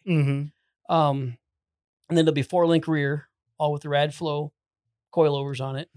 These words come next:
Speaker 1: Right.
Speaker 2: Um, and then s-, the, the Scout body will go, the
Speaker 1: It's gonna
Speaker 2: Scout,
Speaker 1: be
Speaker 2: the new Scout tub will go on it.
Speaker 1: Yeah.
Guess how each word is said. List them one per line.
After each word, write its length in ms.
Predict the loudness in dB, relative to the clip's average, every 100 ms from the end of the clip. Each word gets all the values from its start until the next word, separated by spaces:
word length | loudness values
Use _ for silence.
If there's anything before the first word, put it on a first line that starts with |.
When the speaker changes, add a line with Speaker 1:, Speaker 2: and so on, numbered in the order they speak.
| _ _
Speaker 1:
Right. 240 | -8 -8 -10 _ _
Speaker 2:
Um, 500 | -4 -2 -2 -4 -8 -14 _ -8
and 100 | -6
then 240 | -6 -8 -14 _ _ _
s-, 120 | -14 -14 -10
the, 180 | -12 -12 _ _
the 60 | -2
Scout 280 | 2 2
body 220 | 4 2 2
will 240 | -2 -4
go, 60 | -8 _
the 40 | -10
Speaker 1:
It's 80 | 0
gonna 180 | 0
Speaker 2:
Scout, 120 | 0 -6
Speaker 1:
be 60 | -10
Speaker 2:
the 60 |
new 200 | -6 -4
Scout 260 | -4 -6 -6
tub 160 | -6 -6
will 60 |
go 180 | -6 -8
on 120 | -8 -12
it. 120 | -16 _ _ _
Speaker 1:
Yeah. 260 | -8 -8